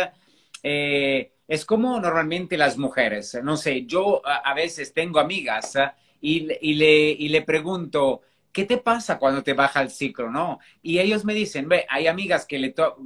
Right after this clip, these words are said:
se, se ponen más intensas, amigas que son más como enojona", y, y es lo mismo con las personas. O sea, todos los días las personas viven afuera del negocio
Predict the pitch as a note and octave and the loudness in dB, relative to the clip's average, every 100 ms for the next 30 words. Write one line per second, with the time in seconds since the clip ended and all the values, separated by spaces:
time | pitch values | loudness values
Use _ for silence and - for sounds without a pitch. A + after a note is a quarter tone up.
0 | C3+ C3 D3 C#3 D3+ - D#3 D#3 D#3+ D#3+ | -12 -6 -6 -4 -6 -4 -4 0 0 0
1 | E3 D3 E3 G3 F3+ - F#3 F3+ F#3+ - | -6 -12 -8 -8 -6 0 0 0 -4 -4
2 | _ _ C#3+ D3+ E3 E3+ - D#3+ - D#3 | _ _ -4 0 2 2 0 -8 -2 -2
3 | D3+ D3+ D3 C#3+ D#3 D#3 - D3+ D3 D3 | -2 -2 -2 2 2 0 -4 -4 -2 -2
4 | C#3+ - - D#3 D#3 D3+ G3+ G#3 G3 F#3+ | -2 -6 -4 -2 -2 -2 2 2 2 -2
5 | F#3+ - _ _ - F3 F#3 F3+ F3+ F3+ | -2 -6 _ _ -4 -2 -2 -4 -2 0
6 | F#3+ G3+ A3+ A#3 A#3 D3 C#3 - C#3+ C3+ | 0 -2 -2 -2 -2 0 -2 -2 -8 -6
7 | F3+ E3 C3 B2 D3 C#3 _ G3 G#3+ A3+ | -4 -2 -4 -2 -2 -2 _ -2 2 2
8 | F#3 C#3+ D3+ D3 G#2+ - A#2 B2+ - C3 | 0 -2 -2 0 0 -2 -4 -4 -4 -8
9 | D#3+ D#3+ C3 C3+ C#3+ D#3 D#3 E3 - _ | -4 -4 0 0 4 4 4 0 -2 _
10 | - B2+ - D#3 E3 E3+ D3+ C3+ C#3 F3+ | -4 -4 0 4 6 4 2 2 4 2
11 | - A#2 A#2 C#3 | 2 -2 -2 -2